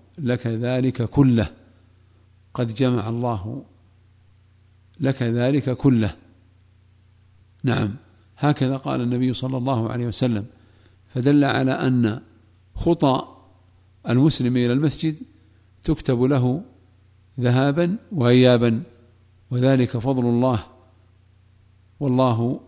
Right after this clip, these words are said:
ذو الفضل العظيم. نسأل الله أن يهبنا من فضله وأن يمتح-، وأن يمنحنا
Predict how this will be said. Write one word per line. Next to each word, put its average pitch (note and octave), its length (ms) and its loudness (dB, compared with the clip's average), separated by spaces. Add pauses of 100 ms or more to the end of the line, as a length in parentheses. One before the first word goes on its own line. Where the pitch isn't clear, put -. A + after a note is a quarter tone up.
(140)
ذو B2+ 100 -2
الفضل B2 340 -2
العظيم. A#2 460 0 (600)
نسأل C3+ 240 0
الله A#2+ 340 -2
أن B2 60 -2
يهبنا A#2+ 560 0 (460)
من B2+ 120 -2
فضله B2+ 380 2 (840)
وأن C#3 240 2
يمتح-، C3 680 -2
وأن C#3 420 -2
يمنحنا C3+ 680 -4